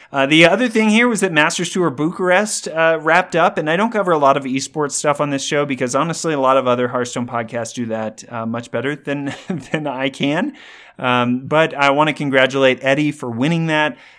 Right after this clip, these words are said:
Um, really great win from him and great, uh, great showing from a lot of different players across the world. I really enjoy watching these Masters Tour events because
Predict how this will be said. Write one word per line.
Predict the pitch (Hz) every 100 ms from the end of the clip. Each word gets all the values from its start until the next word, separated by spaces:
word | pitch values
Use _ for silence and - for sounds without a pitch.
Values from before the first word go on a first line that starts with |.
| _
Um, | 131 117 113 113
really | 143 135 151
great | 131 127 135 147
win | 127 131 143
from | 143 131
him | 123 127 131 131
and | 131 113 120 117 117
great, | 127 123 127 147 151 -
uh, | 123 120
great | 110 143 190
showing | - 175 185 120
from | 127
a | 117
lot | 117 120 143
of | 147 127
different | 123 117
players | 113 123 113
across | 110 120 113
the | 120
world. | 117 117
I | 113
really | 135 160 175
enjoy | 135 120 120 123
watching | 120 117 117 143
these | 131 123
Masters | 135 127 135 131
Tour | - 135 127
events | 123 123 123
because | - 113 117 117 107